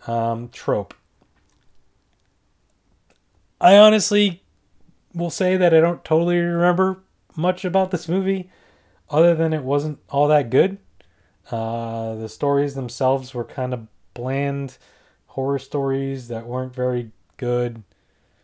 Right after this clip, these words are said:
The whole connecting piece was kind of nonsensical.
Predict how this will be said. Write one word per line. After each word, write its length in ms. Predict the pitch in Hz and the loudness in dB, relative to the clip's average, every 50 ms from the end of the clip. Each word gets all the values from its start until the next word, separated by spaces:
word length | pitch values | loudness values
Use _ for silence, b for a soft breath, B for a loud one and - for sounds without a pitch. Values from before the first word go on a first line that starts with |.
| _ _ _ _ _ _ _ _ | _ _ _ _ _ _ _ _
The 160 | - 113 107 | -10 -8 -6
whole 200 | 101 - 139 135 | -4 -2 -2 -2
connecting 580 | - - 127 123 127 131 123 - - 135 131 123 | -4 -6 -6 -4 -4 -4 -4 -6 -8 -8 -8 -8
piece 360 | - - 131 131 123 - - | -10 -8 -8 -8 -10 -8 -8
was 220 | 123 117 107 107 | -8 -10 -10 -10
kind 280 | - - - 127 123 123 | -16 -12 -8 -6 -4 -4
of 100 | 120 113 | -4 -6
nonsensical. 920 | 107 113 117 117 110 - - 123 113 - - 113 - 120 117 117 113 - | -6 -6 -6 -8 -8 -8 -8 -8 -8 -8 -10 -8 -6 -6 -6 -6 -8 -10